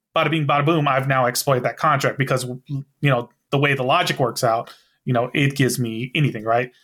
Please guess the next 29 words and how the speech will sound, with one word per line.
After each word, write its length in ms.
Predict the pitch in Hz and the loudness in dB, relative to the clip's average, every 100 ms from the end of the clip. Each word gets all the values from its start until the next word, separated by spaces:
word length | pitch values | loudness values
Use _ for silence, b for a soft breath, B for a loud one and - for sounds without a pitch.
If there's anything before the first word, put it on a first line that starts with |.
| b b | b b
Um, 200 | 117 117 | 0 0
it 80 | 113 | -2
can 120 | 123 | -6
make 220 | 117 - | -6 -6
me 100 | 117 | -4
more 240 | 117 127 131 | 0 0 2
money. 340 | 165 139 113 | 2 2 0
I 100 | 107 | -4
could 300 | - 123 117 | -2 -2 0
withdraw 400 | 120 120 127 123 | 0 0 2 2
other 240 | 131 143 131 | 2 2 0
people's 380 | 139 135 127 | -2 -2 -4
funds. 580 | - 196 175 143 123 - B B B | -2 0 2 2 -2 -8 B B B
I 160 | 117 120 | -2 -2
could, 500 | - 123 123 120 117 _ _ _ - _ _ | 0 0 2 -2 -6 _ _ _ -20 _ _
you 140 | 156 135 | -2 2
know, 340 | 123 120 123 | 2 2 0
I 100 | 139 | -2
think 160 | 143 143 | 0 0
one 120 | 151 | 2
of 60 | 135 | 0
the 80 | 127 | 0
cool 240 | 156 147 | 0 2
ones 200 | 139 131 | 2 2
I 100 | 120 | -2
saw 260 | - 127 123 | 0 0 2
demonstrated 640 | 135 147 143 135 120 120 | 2 2 0 0 0 0
was, 300 | 120 120 117 b b b | 2 2 0 b b b
uh, 240 | - 120 | 0 0